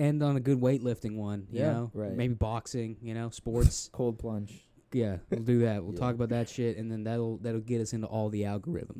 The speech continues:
Speaker 2: Yeah.
Speaker 1: We'll
Speaker 3: Right.
Speaker 1: hit 'em all.
Speaker 2: Yeah. Standing episode.
Speaker 3: Turned into some sort of algorithm.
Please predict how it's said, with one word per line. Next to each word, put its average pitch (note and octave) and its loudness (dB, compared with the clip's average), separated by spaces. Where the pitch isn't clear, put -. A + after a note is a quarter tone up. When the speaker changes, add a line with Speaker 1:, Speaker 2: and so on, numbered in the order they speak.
Speaker 2:
Yeah. A#2 -2
Speaker 1:
We'll G2 -2
Speaker 3:
Right. G2+ -2
Speaker 1:
hit A#2 2
'em G#2+ 0
all. F#2 -4
Speaker 2:
Yeah. A2 -6
Standing D3+ 2
episode. D#3+ 0
Speaker 3:
Turned A2+ -2
into G#2 -4
some G#2+ -8
sort G2+ -4
of G2+ -4
algorithm. G#2 -6